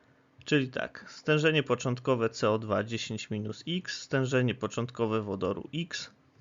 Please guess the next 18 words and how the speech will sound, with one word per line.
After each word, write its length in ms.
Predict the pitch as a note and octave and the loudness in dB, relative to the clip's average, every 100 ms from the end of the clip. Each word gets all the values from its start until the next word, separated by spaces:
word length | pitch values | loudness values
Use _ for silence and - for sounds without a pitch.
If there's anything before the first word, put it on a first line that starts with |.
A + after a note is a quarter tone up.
| _ E3 | _ 2
Na 160 | E3 | 2
początku 500 | D#3 C3 C#3 B2+ B2 | 2 0 2 0 0
nie 160 | B2 A#2+ | 2 2
było 360 | A2 A2 G#2 | 2 4 4
ani 260 | C3 B2 A#2+ | 4 2 0
C 200 | - - | 0 0
O, 200 | G#2 F#2 | 2 2
ani 260 | A2+ A#2+ G#2+ | 2 0 -2
wody, 380 | G2 G2+ F3 | -4 0 0
więc 240 | F3 B2 B2 | 2 0 -2
wpisujemy 640 | - B2 - A2 G2 F#2 | -8 -6 0 0 0 -2
zero. 460 | G#2 G2+ F#2 D#3 G3 _ _ _ _ _ _ - _ _ _ _ - | -2 -2 2 2 0 _ _ _ _ _ _ -20 _ _ _ _ -6
I 100 | F#3 | -4
teraz 300 | F#3+ F3 D#3 | 4 8 8
przechodzimy 600 | - - C#3 C#3 C3 D#3+ B2+ | 6 -4 0 0 0 0 2
do 120 | A#2+ | 4
tego, 320 | C3 C#3 D3 | 4 4 2
że 300 | B2+ A2+ | 4 2